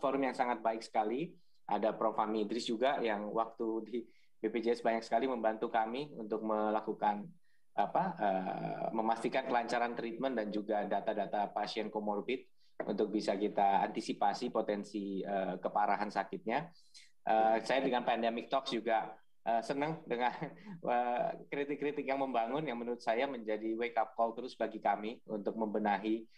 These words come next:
eh, hal-hal sistem-sistem dan tentunya, eh, kepada Pak Egi dan juga kepada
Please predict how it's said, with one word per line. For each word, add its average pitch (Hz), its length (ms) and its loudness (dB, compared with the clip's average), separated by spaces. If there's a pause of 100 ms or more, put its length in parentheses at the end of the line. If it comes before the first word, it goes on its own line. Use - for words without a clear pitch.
(160)
eh, 101 300 4
hal-hal 104 320 4
sistem-sistem 113 800 -4
dan 98 320 0
tentunya, 113 480 2 (560)
eh, 101 320 6
kepada 104 400 0
Pak 101 560 2
Egi 117 480 -4
dan 104 160 -2
juga 101 560 2
kepada 98 640 2